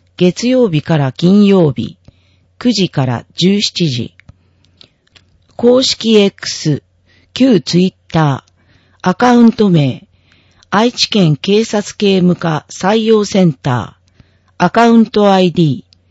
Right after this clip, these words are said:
アットマーク、大文字A、大文字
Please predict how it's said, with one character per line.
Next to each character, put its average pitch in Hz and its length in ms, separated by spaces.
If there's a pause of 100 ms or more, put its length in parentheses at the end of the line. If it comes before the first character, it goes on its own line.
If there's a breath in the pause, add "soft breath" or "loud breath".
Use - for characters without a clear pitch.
(260)
ア 185 120
ッ - 140
ト 233 160
マ 214 200
ー 165 40
ク、 - 360 (560 soft breath)
大 220 260
文 214 220
字 170 340 (260)
A、 185 360 (380)
大 220 280
文 202 180
字 175 300